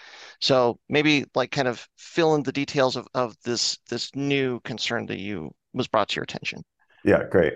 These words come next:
Speaker 2: great point. Um, yeah, so what those, um, those initial videos were demonstrating, um, is a pretty noticeable drop in oil pressure in certain conditions. And so,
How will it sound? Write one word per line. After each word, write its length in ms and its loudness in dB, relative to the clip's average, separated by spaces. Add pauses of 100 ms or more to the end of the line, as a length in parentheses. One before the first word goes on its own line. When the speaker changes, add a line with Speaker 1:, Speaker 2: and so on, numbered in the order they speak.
(120)
Speaker 2:
great 260 2
point. 220 0 (540)
Um, 320 4 (640)
yeah, 180 12
so 360 10 (100)
what 520 8 (200)
those, 520 6
um, 380 4
those 160 0
initial 320 2
videos 380 0
were 120 -2
demonstrating, 960 -2 (160)
um, 560 2
is 600 2 (560)
a 400 6 (340)
pretty 400 6 (140)
noticeable 960 0
drop 300 0
in 180 0
oil 240 0
pressure 680 0
in 220 -2
certain 260 0
conditions. 600 -6 (100)
And 160 0
so, 480 4